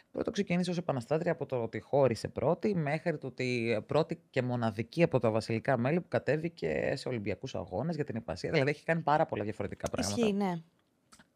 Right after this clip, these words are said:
Speaker 1: Αλλά επειδή έχει χαρακτηριστεί δικαίως ως το πιο σκληρά εργαζόμενο βασιλικό μέλος, ακολουθεί το πρωτόκολλο, το παλιό, το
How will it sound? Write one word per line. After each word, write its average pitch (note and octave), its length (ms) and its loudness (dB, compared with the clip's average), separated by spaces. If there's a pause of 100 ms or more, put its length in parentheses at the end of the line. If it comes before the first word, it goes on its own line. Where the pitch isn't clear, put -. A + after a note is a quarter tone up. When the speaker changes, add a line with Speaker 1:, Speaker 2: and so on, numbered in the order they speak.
Speaker 1:
Αλλά B2 420 8 (560)
επειδή B2 560 4
έχει F#3+ 180 4
χαρακτηριστεί C3+ 760 2
δικαίως C3+ 600 2
ως C#3 100 -2
το - 120 -2
πιο E3 200 2
σκληρά C3+ 380 0
εργαζόμενο B2 520 0
βασιλικό G#2+ 500 -6
μέλος, G2+ 600 -4 (120)
ακολουθεί D#3+ 960 4 (140)
το F#3+ 120 12
πρωτόκολλο, F#3 800 6
το G#3+ 160 8
παλιό, D3+ 800 12
το C4+ 80 10